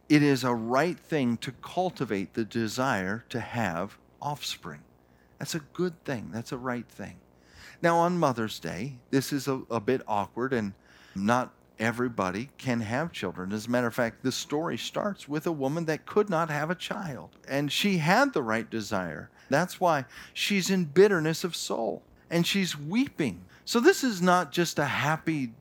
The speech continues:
day and, uh, everybody's walking around saying Happy Mother's Day to her. This is terrible. Mother's Day, really, that we're looking at here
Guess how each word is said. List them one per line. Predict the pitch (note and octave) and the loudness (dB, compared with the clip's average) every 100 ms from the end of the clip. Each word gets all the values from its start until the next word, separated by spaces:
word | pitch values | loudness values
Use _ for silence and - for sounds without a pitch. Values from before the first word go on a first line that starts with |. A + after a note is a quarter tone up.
| - | -4
day | C3 B2 C3+ D3+ C#3 | 0 2 2 2 2
and, | B2 A2+ - - - | 2 0 -4 -18 -6
uh, | C3 B2 F#2 | -2 -2 -4
everybody's | A#2+ - C3+ C#3+ C3+ C3 A2+ | -6 -2 0 0 0 0 0
walking | C3 C3+ - | 2 2 0
around | C3 B2+ B2+ | 2 2 2
saying | B2 C3 B2 A2 | 0 0 0 -2
Happy | G#2+ A#2 A#2 | -2 -2 0
Mother's | G#2 A#2 C3 C3+ - | 2 2 0 -4 -4
Day | G#2 G2+ | -4 -4
to | G#2 A2 | -4 -4
her. | A2+ D3+ - - - | -4 -6 -10 -20 -4
This | B3 D#4+ | 0 2
is | D4+ - | 0 -4
terrible. | - G3 D#4+ F#4 A3+ F#2+ - _ _ _ _ _ _ - | 0 4 4 4 0 -4 -12 _ _ _ _ _ _ -8
Mother's | D3 E3 A#3 F4 D4 | 4 6 8 6 4
Day, | - C3 | 4 4
really, | C3+ D#3+ G#3+ G#3+ C#3+ | 4 4 4 4 4
that | D3 C#3+ | 2 2
we're | C#3+ B2 | 0 2
looking | C#3 A3 G#3 C3+ | 2 0 0 0
at | G#2+ A2 | 0 -2
here | - F#2+ B2+ | -4 -4 -4